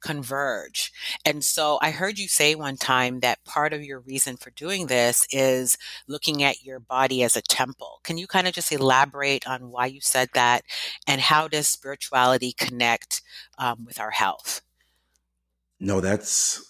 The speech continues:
Speaker 2: that's one of my favorite things to talk about. Um, I know I mentioned earlier that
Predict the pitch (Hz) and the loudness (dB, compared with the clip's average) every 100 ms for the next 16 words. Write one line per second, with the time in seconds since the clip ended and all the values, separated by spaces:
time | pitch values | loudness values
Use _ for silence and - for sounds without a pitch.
0 | _ 104 101 110 107 95 85 - 98 95 | _ 0 2 4 4 4 2 4 4 4
1 | - 95 90 92 - 90 - 82 85 78 | 2 2 2 -2 0 2 2 -2 0 0
2 | - - - - 90 87 87 - 101 104 | -4 -18 -18 -4 0 2 0 0 4 6
3 | 92 98 95 90 85 95 98 90 90 85 | 6 4 2 -2 0 2 4 4 2 2
4 | 92 90 101 - - | 2 2 2 -2 -8